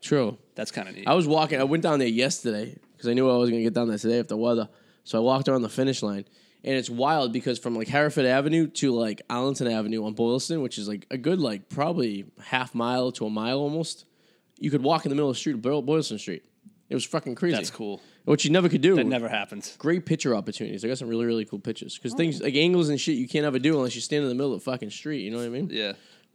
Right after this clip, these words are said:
Speaker 1: But, um, that's what I did yesterday. Then we went to the Celtics game, and, uh, they
Speaker 2: You guys had fun.
Speaker 1: It was a good time. Uh, my, I, I go to, I go to, uh, my work today to pick up something, and my boss goes,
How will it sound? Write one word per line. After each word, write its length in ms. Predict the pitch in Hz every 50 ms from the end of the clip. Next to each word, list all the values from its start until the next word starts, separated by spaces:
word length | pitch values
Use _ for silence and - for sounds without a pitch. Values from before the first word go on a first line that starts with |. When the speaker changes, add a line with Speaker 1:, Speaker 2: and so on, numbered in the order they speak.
| -
Speaker 1:
But, 180 | 107 110 110 107
um, 320 | 107 107 104 101 98 104
that's 160 | 98 113 -
what 80 | 151 131
I 60 | 123
did 140 | 117 123 117
yesterday. 380 | 123 123 120 - - 123 123 131
Then 120 | 135 127
we 60 | 123
went 140 | 123 127 120
to 60 | -
the 80 | 110 113
Celtics 500 | - - 151 139 131 - 143 120 - -
game, 340 | 131 127 131 147 190 185 - _ _ _ _ _ _ _ _ -
and, 400 | - 120 120 120 123 120 117 117 120
uh, 460 | 117 117 117 110 110 110 117 117 110 - - -
they 120 | - 120 117
Speaker 2:
You 80 | 117
guys 160 | 113 117 110 -
had 140 | 104 98
fun. 260 | - 110 120 139 123 - - _ _ _ _ - - -
Speaker 1:
It 80 | 110 123
was 120 | 123 135
a 20 |
good 120 | 156 180 -
time. 340 | 233 202 139 98 90 - -
Uh, 200 | - 151 151 147 143
my, 140 | 151 151 127 -
I, 280 | - 135 135 139 131 135
I 20 | 139
go 120 | 143 156
to, 280 | 160 143 131 131 127 -
I 40 | 110
go 100 | 135 147
to, 160 | 147 135 127
uh, 160 | 123 123 117 110
my 120 | 110 110
work 300 | 123 143 151 151 - -
today 280 | - - 123 117 113 110
to 80 | 107
pick 180 | - - 143 -
up 100 | 123 -
something, 300 | - 113 107 104 110 107
and 60 | 107
my 80 | 107 107
boss 300 | 110 117 117 117 117 -
goes, 260 | 123 113 107 104